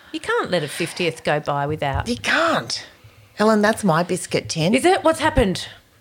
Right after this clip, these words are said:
Speaker 2: Your friends didn't ask me to your lunch yesterday, and I
Speaker 1: Oh.
Speaker 2: felt really sad.
Speaker 1: Oh, did you?
Speaker 2: Yeah, and I went,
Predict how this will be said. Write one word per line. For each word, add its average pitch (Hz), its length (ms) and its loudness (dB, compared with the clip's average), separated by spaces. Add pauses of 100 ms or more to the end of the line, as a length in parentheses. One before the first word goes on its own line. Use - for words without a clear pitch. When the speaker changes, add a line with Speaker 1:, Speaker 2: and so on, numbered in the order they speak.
(880)
Speaker 2:
Your 262 100 -2
friends 277 400 0
didn't 185 220 -2
ask 165 260 -2
me 180 100 -4
to - 140 -6
your 196 160 0
lunch 247 680 -4
yesterday, 190 680 -2 (680)
and 233 140 4
I 254 180 6
Speaker 1:
Oh. 180 140 0
Speaker 2:
felt 294 160 -2
really 254 220 2
sad. 320 720 -4
Speaker 1:
Oh, 427 160 2 (100)
did 640 300 -8
you? 294 340 6
Speaker 2:
Yeah, 359 340 4
and 285 80 4
I 311 120 6
went, 302 320 2